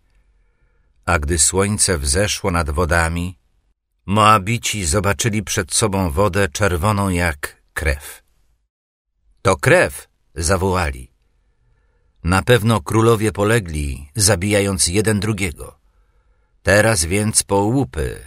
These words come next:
Moabie”. Kiedy jednak podeszli pod obóz Izraela, Izraelici zaraz ruszyli do ataku na Moabitów, którzy zaczęli uciekać. Wdarli się do Moabu,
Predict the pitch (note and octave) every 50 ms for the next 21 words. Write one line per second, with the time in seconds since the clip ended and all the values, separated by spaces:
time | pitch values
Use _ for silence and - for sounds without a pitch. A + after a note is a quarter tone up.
0 | - _ _ - F2+ G2 G2 F#2 F2+ E2+ D#2+ C2+ C2+ B1 A#1+ - - _ _ _
1 | _ _ _ _ _ _ _ _ _ _ _ _ _ _ _ _ _ _ _ _
2 | _ _ _ _ _ _ _ - F2+ E2 D2 D2+ D2+ D#2 C#2+ C2 D2 D2 C#2+ -
3 | - - D2+ D2+ C2 F2 F#2+ - - - F#2+ E2+ - - D2 C#2 - - - F#2+
4 | G2 A#2 G#2 F2 - - - F#2 D#2 C#2 C#2 C#2 C2+ C2+ E2+ A2+ B2 F#2+ C2+ A#1
5 | G#1+ - _ _ _ _ _ _ _ _ _ _ _ _ - F2+ F2 F2 F#2 G2
6 | F#2 F2 E2+ F2+ A2+ B2+ B2+ - - B2+ B2+ B2+ C3 - - D#2+ D2+ - A2 A#2+
7 | A#2 A2 A#2 A2 F#2 - - D2+ D2+ F#2 G#2+ G#2 - - C3 A#2 G#2+ G#2+ G2 G2
8 | E2+ D#2 - - F#2 - - F2 E2+ E2+ E2+ E2+ D#2+ E2 D2+ D2 G2 - - B1+
9 | B1+ - - - - - - - _ _ _ _ _ _ - - G#2 F#2 D2+ F#2
10 | F2+ E2+ E2+ F2 F2 - _ - - F#2+ E2+ - F#2+ E2+ F2 F2+ F2 - - D#2
11 | C#2+ - D#2 D2 - - - _ _ _ _ _ _ _ _ _ _ _ _ _
12 | _ _ - D2+ D2+ D#2 G2 F#2+ F#2 F2+ F2+ E2+ E2+ E2+ D#2 - - F2+ D#2+ C#2+
13 | E2 D#2+ D2+ D#2+ E2 E2 E2+ E2+ E2 D#2 F2+ F#2 F2